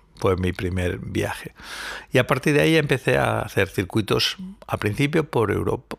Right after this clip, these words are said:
por Europa y también por Marruecos. Y bueno, pues, eh, estudiar mucho y, y siempre, claro, te veían como, "Qué jovencito", ¿no? Porque es raro también comenzar tan jovencito como guía. Pero bueno, bueno,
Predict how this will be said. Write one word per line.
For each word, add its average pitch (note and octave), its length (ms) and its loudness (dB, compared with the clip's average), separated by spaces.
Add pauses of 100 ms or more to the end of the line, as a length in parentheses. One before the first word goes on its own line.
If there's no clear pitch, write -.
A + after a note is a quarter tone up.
por G#2+ 160 2
Europa A2 460 2
y A2 180 0
también G2 340 0
por A2 140 0
Marruecos. - 680 -4 (920)
Y G2+ 120 2
bueno, F2 320 -4
pues, F#2+ 300 -4
eh, F#2+ 260 -4
estudiar G2+ 460 2
mucho C#3+ 520 2
y, G#2+ 840 -2 (120)
y A2+ 160 0
siempre, C3 440 2
claro, C3 320 0
te - 180 -2
veían G#2+ 300 4
como, G#2+ 340 0 (240)
"Qué B2 160 2
jovencito", G#2+ 1040 0
¿no? E3+ 220 -2
Porque A#2 300 -2
es A2+ 60 2
raro A#2 240 2
también A#2 380 2
comenzar G2+ 540 0
tan A2 340 0
jovencito G2 720 -2 (380)
como G#2 260 0
guía. - 260 -2 (440)
Pero A2 160 4
bueno, F2 200 0 (280)
bueno, G#2+ 440 -6